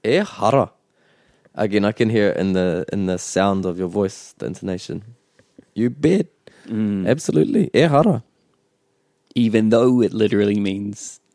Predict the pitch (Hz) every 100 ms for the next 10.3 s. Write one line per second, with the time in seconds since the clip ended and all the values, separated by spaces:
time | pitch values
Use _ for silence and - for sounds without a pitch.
0 | - 113 95 123 - _ _ - 131 117
1 | 117 113 85 - - - _ 95 104 92
2 | - _ _ - - _ _ _ _ _
3 | _ 120 117 120 117 117 143 - 120 104
4 | 98 - 120 113 - 101 95 90 92 98
5 | - - 113 117 120 110 - 95 123 104
6 | 87 104 - - - _ - 98 95 90
7 | 107 - _ 113 - 107 104 - 98 92
8 | 90 - - _ _ _ _ _ - 101
9 | - 104 120 85 98 107 - 90 - 95
10 | 90 85